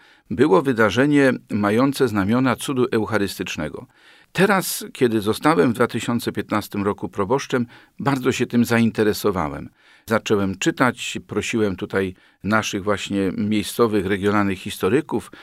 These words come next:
między innymi pana Jurka, który dostarczył mi bardzo dużo materiałów, o czym państwo mogliście w piątek, y, słyszeć na ten temat.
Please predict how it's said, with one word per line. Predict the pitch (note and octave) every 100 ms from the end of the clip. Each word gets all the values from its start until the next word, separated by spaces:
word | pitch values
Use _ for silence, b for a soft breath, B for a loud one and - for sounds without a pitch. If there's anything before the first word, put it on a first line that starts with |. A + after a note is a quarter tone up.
| B -
między | G#2 F#2 F#2+
innymi | G2 F2+
pana | G#2 G#2+
Jurka, | A#2+ D#3+ C#3+ A#2+ G2+
który | - G2 G2 b b b
dostarczył | A#2 G#2+ C3+ C3 C3
mi | B2+
bardzo | C3 C3 C3+
dużo | C3 C3+ C3+
materiałów, | C3+ C3 C#3 C3 D#3 D3 A2+
o |
czym | - G2
państwo | A2+ A2+ A#2
mogliście | A2 G2 G2 - F#2
w |
piątek, | - G2+ F#2+ F#2+ F2+ b b b G2
y, | G2
słyszeć | - B2 D3 - A2+ - b b -
na | A2
ten | G#2+ A#2 G2+
temat. | A2+ F#2+ A2 F3+